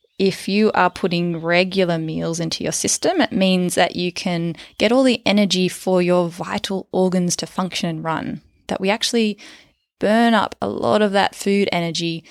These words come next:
so we can do basic living processes, that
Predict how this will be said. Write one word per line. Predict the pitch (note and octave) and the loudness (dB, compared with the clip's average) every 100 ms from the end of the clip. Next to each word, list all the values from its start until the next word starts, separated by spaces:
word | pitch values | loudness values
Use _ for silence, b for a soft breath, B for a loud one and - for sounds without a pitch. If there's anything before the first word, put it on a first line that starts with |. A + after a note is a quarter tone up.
| b | b
so | - G#3+ A3 | 0 2 4
we | |
can | G#3 F#3+ | 2 0
do | F3+ F3+ | 0 -2
basic | - E3+ F3 - - | 0 0 0 -2 -2
living | F3 E3+ D#3+ | -2 0 -2
processes, | - D#3+ - D3+ - - | 0 0 0 -2 -4 -4
that | F3+ - | -4 -6